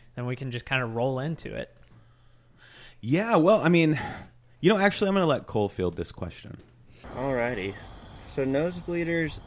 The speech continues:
Speaker 3: is a documentary slash, um, narrative. It's kind of a little bit more narrative than documentary.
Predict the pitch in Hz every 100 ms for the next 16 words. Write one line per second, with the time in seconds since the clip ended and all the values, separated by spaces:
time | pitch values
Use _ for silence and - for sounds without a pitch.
0 | - 123 113 110 143 - - - - -
1 | - - - - - - - - - 123
2 | 110 107 107 107 107 - - - - -
3 | - 107 - 139 123 123 131 131 131 135
4 | - - - - 120 110 113 113 - -
5 | - - - - - - - 117 110 101
6 | 98 95 95 104 107 113 117 113 - -
7 | - - - - 110 - 135 123 101 -
8 | - - - - - - - - 135 135
9 | 131 117 120 113 107 113 123 110 101 98
10 | 104 110 104 101 104 107